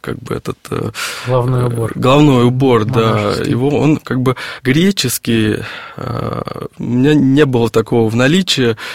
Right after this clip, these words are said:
Speaker 1: вот, и приходилось даже, то есть, шить его самому,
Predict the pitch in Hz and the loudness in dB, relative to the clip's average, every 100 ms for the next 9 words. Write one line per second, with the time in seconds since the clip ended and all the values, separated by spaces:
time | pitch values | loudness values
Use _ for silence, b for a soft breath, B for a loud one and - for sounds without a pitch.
0 | B - 110 113 110 - - - 113 - | B -6 -4 -2 -2 -4 -4 -4 -2 -4
1 | 110 - - 135 151 139 120 120 117 104 | -4 -4 0 4 4 4 0 0 -4 -4
2 | - 151 135 - 110 110 107 - - - | -2 0 -2 -2 -2 -2 -2 -4 -6 -4
3 | 113 120 170 202 | -2 2 4 2